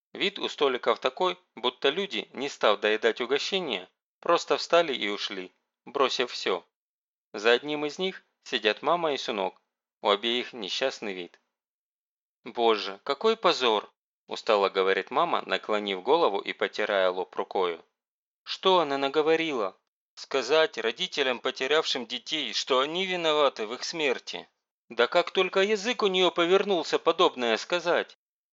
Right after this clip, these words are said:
Как я завтра пойду в университет.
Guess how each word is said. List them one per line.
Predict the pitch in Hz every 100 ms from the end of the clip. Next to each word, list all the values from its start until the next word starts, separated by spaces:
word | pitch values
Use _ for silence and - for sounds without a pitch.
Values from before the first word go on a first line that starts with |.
| _ _ -
Как | 110 113
я | 147
завтра | 120 131 143 131
пойду | 113 107 98 117
в |
университет. | 117 104 101 92 - 104 120 117 110